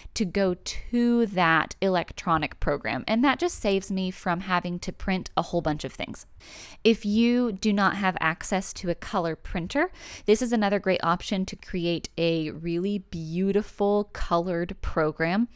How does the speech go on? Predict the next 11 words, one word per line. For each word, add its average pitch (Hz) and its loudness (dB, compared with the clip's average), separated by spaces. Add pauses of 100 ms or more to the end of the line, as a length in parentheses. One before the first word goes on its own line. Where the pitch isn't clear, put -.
(300)
but 185 0
to 202 0
bypass 170 0
any 170 0
of 151 -2
the 147 0
actual 156 -4
physical 165 -2
printing - -8
needs. - -8
So - 6